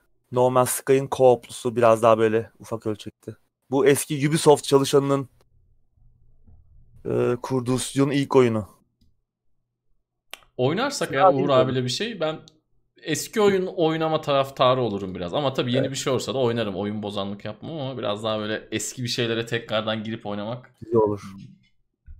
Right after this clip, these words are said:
Speaker 1: Ya da
Speaker 2: daha iyi
Speaker 1: arcade
Speaker 2: olur.
Speaker 1: falan
Speaker 2: O
Speaker 1: böyle.
Speaker 2: günden anla-, evet.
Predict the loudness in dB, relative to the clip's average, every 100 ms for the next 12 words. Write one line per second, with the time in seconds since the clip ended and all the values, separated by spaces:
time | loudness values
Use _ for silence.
0 | -16 0 6 8 8 6 4 4 4 6
1 | 6 6 0 0 -2 -4 -4 0 2 0
2 | -8 -20